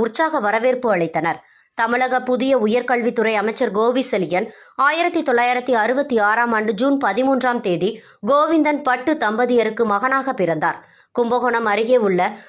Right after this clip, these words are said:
ராஜக்கநல்லூர் கிராமத்தில் பிறந்த இவர் கல்வியில் சிறந்து விளங்கினார். பள்ளி படிப்பை தமது சொந்த ஊரில் பயின்ற கோவி செலியன் கும்பகோணம் அரசு ஆண்கள் கல்லூரியில்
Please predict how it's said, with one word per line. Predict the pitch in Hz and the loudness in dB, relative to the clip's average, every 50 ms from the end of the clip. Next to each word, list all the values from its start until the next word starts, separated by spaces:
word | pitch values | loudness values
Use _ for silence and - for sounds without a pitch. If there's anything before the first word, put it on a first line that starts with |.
| - _ - 233 | -12 _ 0 2
ராஜக்கநல்லூர் | 254 262 277 262 320 330 330 330 294 269 254 254 247 240 202 180 | 4 4 4 2 0 0 2 2 2 2 2 4 2 2 2 2
கிராமத்தில் | 202 214 220 233 247 247 254 262 247 247 | 2 2 2 2 0 0 0 -2 0 2
பிறந்த | 214 196 214 233 233 226 202 190 | 0 0 0 0 0 0 0 0
இவர் | 160 165 175 208 - 262 | 0 0 -2 0 0 0
கல்வியில் | 247 254 285 262 302 247 294 277 277 - | 0 0 0 0 0 0 0 -2 0 0
சிறந்து | 247 247 262 262 214 185 170 | 0 0 0 0 -2 -2 0
விளங்கினார். | 175 170 160 156 165 - 175 160 - - - - _ _ _ - | 0 0 0 -2 -2 -2 -2 -2 -4 -6 -14 -20 _ _ _ 0
பள்ளி | 294 294 302 311 - - | 2 2 2 0 0 0
படிப்பை | 311 277 277 269 277 269 277 277 | 0 0 0 0 0 -2 0 0
தமது | 254 240 240 226 240 233 285 | 0 0 0 0 0 0 0
சொந்த | 262 269 277 294 294 269 | 0 2 2 0 0 0
ஊரில் | 269 269 269 269 262 | 0 0 -2 -2 0
பயின்ற | 254 233 233 233 233 247 240 240 | 0 0 0 0 0 0 0 0
கோவி | 254 254 254 294 285 - | 0 2 2 0 0 0
செலியன் | 247 214 190 180 190 208 233 - 294 | 0 0 0 0 0 -2 -2 -2 -2
கும்பகோணம் | 294 277 294 330 302 311 302 294 269 240 | 0 0 0 0 0 0 0 0 0 0
அரசு | 220 247 254 - 285 247 220 226 | 0 -2 -2 0 0 2 2 2
ஆண்கள் | 240 269 277 277 269 269 254 | 2 2 0 0 0 0 0
கல்லூரியில் | 202 208 226 247 254 233 190 190 214 | 0 2 2 4 2 2 2 0 -2